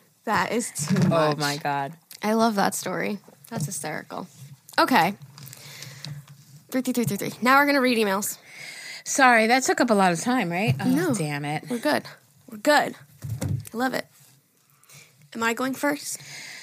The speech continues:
Speaker 2: Yeah, 'cause I just talk so fucking much, I don't wanna hear myself. I, I really realize, I love when you read emails. I'm just saying. You just read them so much better.
Speaker 1: Oh, thank you. <laughs>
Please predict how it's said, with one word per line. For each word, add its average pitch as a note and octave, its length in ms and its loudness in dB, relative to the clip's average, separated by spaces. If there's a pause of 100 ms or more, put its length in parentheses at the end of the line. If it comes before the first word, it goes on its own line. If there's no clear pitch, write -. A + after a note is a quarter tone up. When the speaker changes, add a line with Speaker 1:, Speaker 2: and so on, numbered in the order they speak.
(480)
Speaker 2:
Yeah, F#3+ 180 6
'cause E3+ 180 2
I F3+ 100 6
just G3 240 0
talk F3+ 160 4
so F3 160 2
fucking E3+ 280 2
much, E3+ 200 0
I E3 60 4
don't E3 100 2
wanna D#3 160 2
hear E3 160 0
myself. D#3 420 0
I, A3+ 340 8
I - 20 4
really A#3 340 4
realize, F3 480 4
I A#3+ 480 6
love D#3+ 340 6
when D3+ 120 0
you D3 120 2
read C#3 180 0
emails. B2 520 -4
I'm D#3 80 -6
just D#3 180 -6
saying. C3+ 300 -4
You A3 100 2
just F4 220 -2
read F#3 180 0
them D3+ 140 -2
so E3+ 160 -2
much D#3+ 240 -2
better. D3+ 380 0
Speaker 1:
Oh, E4+ 160 -4
thank C#4+ 340 -6
you. G3+ 240 -6 (3000)
<laughs> D4+ 80 -6